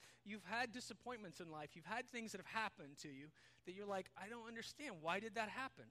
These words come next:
How come it's like this? This is not the way that I wanted it. This is not the script that I would have written for my life." And yet, Solomon says, if you just trust in the Lord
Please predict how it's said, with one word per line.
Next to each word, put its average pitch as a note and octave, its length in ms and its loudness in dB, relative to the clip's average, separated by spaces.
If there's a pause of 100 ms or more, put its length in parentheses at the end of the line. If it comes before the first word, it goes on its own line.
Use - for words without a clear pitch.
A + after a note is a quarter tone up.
How F3+ 100 0
come A#3 220 -2
it's A3 160 -4
like A3+ 160 0
this? F3+ 140 -4
This G3+ 220 -6
is F3+ 120 -4
not G3 240 4
the G#3 80 0
way G#3+ 240 8 (240)
that D3+ 80 -2
I D3 80 0
wanted G#3 320 2
it. B3+ 220 4
This F#3 160 -6
is E3 100 -4
not F3+ 220 2
the E3+ 80 -8
script - 340 2
that F#3 80 0
I E3 80 2
would D#3 120 -4
have D3+ 120 -10
written A#3+ 240 0
for B3 160 0
my A#3+ 160 10
life." A#3+ 400 8 (840)
And A3 180 8
yet, B3 300 10 (760)
Solomon C#4 460 4
says, A3+ 240 2
if G#3 140 -8
you G3 80 -12
just B3+ 200 -8
trust C4 340 -6
in D4 80 -6
the C#4+ 60 0
Lord E3+ 360 -2